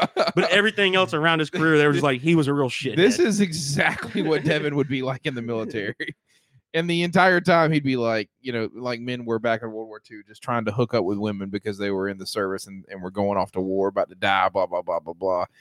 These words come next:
Speaker 2: When he wasn't actually probably getting orders to go off to <laughs> service to die.
Speaker 1: There's also
Speaker 2: <laughs>
Speaker 1: another guy I learned about today at work. His name was Captain Mad Jack.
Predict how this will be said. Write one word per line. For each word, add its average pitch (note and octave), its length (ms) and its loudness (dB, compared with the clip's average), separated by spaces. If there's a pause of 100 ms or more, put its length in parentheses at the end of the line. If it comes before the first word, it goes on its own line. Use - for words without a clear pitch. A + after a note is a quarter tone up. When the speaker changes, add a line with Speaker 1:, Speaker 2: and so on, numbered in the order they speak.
(200)
Speaker 2:
When C#3 140 4
he D3+ 120 4
wasn't C#3 360 4
actually A#2+ 380 2
probably A#2+ 280 2
getting A#2+ 300 -2
orders G#2+ 380 0
to A#2 100 -8
go A2+ 220 2
off G2+ 240 -2
to A#2+ 100 -8
<laughs> - 0 -
service D3 480 4
to F3 100 2
die. C3+ 460 0 (240)
Speaker 1:
There's D#3+ 160 6
also G3 300 6
Speaker 2:
<laughs> - 20 6
Speaker 1:
another D#3+ 300 4
guy C#3+ 180 4
I - 20 4
learned C3+ 220 0
about B2 160 -2
today A#2 360 -4 (220)
at A2+ 160 -8
work. A#2+ 380 -4
His C3 180 -6
name D3 160 0
was A#2+ 140 -4
Captain C#3 420 -2
Mad C3+ 300 2
Jack. A2+ 260 0